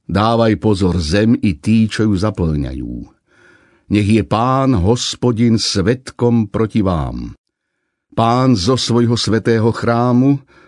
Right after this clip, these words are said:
lebo hľa, Hospodin vychádza zo svojho miesta, zostupuje a kráča po výšinách zeme. Vrchy sa rozplynú pod ním a údolia sa rozštiepia. Budú ako vosk pri ohni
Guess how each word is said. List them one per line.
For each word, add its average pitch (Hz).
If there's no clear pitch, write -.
lebo 110
hľa, 110
Hospodin 123
vychádza 123
zo 113
svojho 113
miesta, 104
zostupuje 123
a -
kráča 101
po 107
výšinách 92
zeme. 73
Vrchy 107
sa 104
rozplynú 113
pod 120
ním 127
a 117
údolia 104
sa 95
rozštiepia. 71
Budú 113
ako 107
vosk -
pri 135
ohni 101